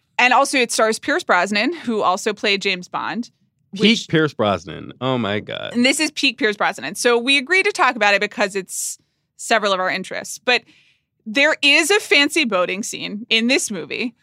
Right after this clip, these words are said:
Speaker 1: that is relevant to everything that we were talking about. I wouldn't say this is a yacht. Do you actually know what kind of vessel it is?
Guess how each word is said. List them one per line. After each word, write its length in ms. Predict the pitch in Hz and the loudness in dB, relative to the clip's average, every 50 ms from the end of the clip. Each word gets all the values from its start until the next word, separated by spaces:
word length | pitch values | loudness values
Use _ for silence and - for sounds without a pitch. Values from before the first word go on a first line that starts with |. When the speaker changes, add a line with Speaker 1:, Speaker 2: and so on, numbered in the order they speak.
| _ - | _ -2
Speaker 1:
that 120 | - 277 294 | 0 2 2
is 160 | 311 262 269 | 2 2 2
relevant 480 | 262 339 359 392 392 320 262 247 247 - | 4 4 4 4 4 4 4 2 4 4
to 100 | - - | 4 4
everything 460 | 233 233 233 254 254 262 254 240 226 | 4 2 2 0 0 0 0 0 0
that 80 | 226 | 0
we 120 | 220 220 214 | 2 2 0
were 80 | 214 | 0
talking 300 | 220 - 196 180 - 196 | 2 0 -2 -2 -2 -6
about. 220 | 190 165 151 165 - | -4 0 0 2 4
I 60 | - | 2
wouldn't 320 | 302 285 349 427 539 605 523 | 2 2 2 2 2 2 0
say 180 | - 453 403 | 2 0 2
this 160 | 330 370 - - | 2 0 -2 -2
is 120 | 254 226 | -4 -4
a 60 | 220 | -4
yacht. 360 | 202 196 196 202 180 104 123 - 233 | -4 0 2 2 2 2 2 0 -2
Do 100 | 233 247 | -2 0
you 100 | 302 523 554 523 | 2 2 2 2
actually 300 | 539 - - 508 480 440 | 2 2 2 2 2 2
know 280 | 330 285 277 285 294 302 | 2 2 2 2 2 2
what 240 | 254 254 240 - | 2 0 -2 0
kind 200 | - - 262 247 | 0 0 2 2
of 100 | 233 214 | 2 0
vessel 380 | 208 214 208 - - - 220 208 | 0 0 0 0 0 -2 -2 -2
it 100 | 185 - | -2 -2
is? 480 | 123 196 196 214 226 233 - - - - | 0 0 0 -2 -4 -6 -10 -12 -16 -18